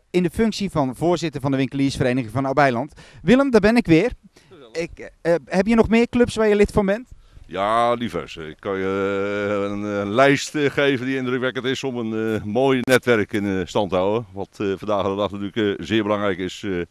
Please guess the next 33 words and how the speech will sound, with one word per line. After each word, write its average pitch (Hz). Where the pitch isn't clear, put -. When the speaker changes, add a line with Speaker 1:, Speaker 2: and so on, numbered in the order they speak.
Speaker 2:
voor 90
het 87
runnen 95
van 95
het 90
voorzitterschap 92
van, 90
eh, 87
zo'n 95
actieve 90
vereniging 87
als 85
in, 90
eh, 85
in 80
Oud-Beiland. 87
Oud-Beiland 82
staat 85
natuurlijk, 82
eh, 85
in 82
de 80
hele 92
provincie 87
zeer 98
goed 92
bekend, 90
dat 90
we 78
dus 78
ongelooflijk 107
actief 95
zijn. 95